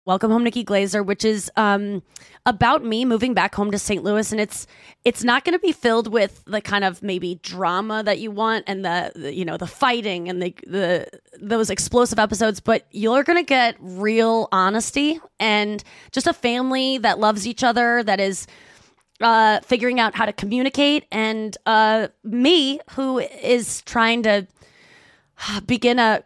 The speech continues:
relationship again with her ex-boyfriend who also moved back to Saint Louis at the same time. So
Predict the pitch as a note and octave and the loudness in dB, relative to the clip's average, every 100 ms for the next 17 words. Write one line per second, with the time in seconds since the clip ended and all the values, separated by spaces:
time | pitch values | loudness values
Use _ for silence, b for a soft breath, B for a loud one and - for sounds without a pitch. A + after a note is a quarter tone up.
0 | _ G#3 A3 A3+ A#3+ B3 B3 A#3 A3 A3 | _ -6 -2 0 -2 -2 -2 0 2 0
1 | A3+ - G3+ G#3 - - G#3+ A3 A3+ G#3+ | -2 -4 -2 -2 -4 -2 -2 0 0 0
2 | G#3 F#3+ F#3+ G#3 B3 A#3+ A3+ G#3+ A3 G3 | 0 -2 0 0 0 0 2 0 0 0
3 | A#3+ A3 A3+ A3 G#3+ F#3 - G#3 G3+ F#3+ | -2 2 2 2 0 -6 -2 -2 -2 -2
4 | G3+ G3+ G#3 - G3 F#3+ | 0 0 0 0 0 0